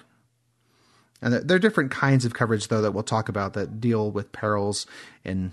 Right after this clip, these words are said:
different ways as well. Another term you'll need to know is to indemnify. So to indemnify means to compensate someone financially for a loss, which is what an insurance provider does for those that they insure.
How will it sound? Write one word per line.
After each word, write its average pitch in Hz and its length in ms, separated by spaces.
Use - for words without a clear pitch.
different 101 300
ways 80 460
as - 220
well. 92 320
Another 185 180
term 165 280
you'll 143 160
need 135 180
to 123 100
know 120 280
is 120 160
to 117 240
indemnify. 117 1120
So 123 180
to 139 160
indemnify 139 800
means 123 240
to 131 100
compensate 240 600
someone 123 360
financially 113 640
for 117 180
a 135 80
loss, 143 680
which 127 180
is 135 140
what 127 320
an 127 160
insurance 214 560
provider 110 480
does 110 400
for - 160
those 117 480
that 107 280
they 107 160
insure. 110 600